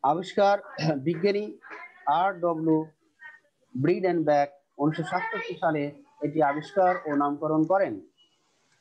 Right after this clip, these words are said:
বিস্তৃতি: সূত্রাকার ছত্রাক, ইস্ট, নিউরোপোরা,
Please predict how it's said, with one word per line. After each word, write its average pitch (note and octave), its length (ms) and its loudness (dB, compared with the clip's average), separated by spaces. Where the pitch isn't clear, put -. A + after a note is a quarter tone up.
বিস্তৃতি: D#3+ 560 0
সূত্রাকার F#3+ 500 0
ছত্রাক, E3 580 -2
ইস্ট, E3 380 2
নিউরোপোরা, E3 680 2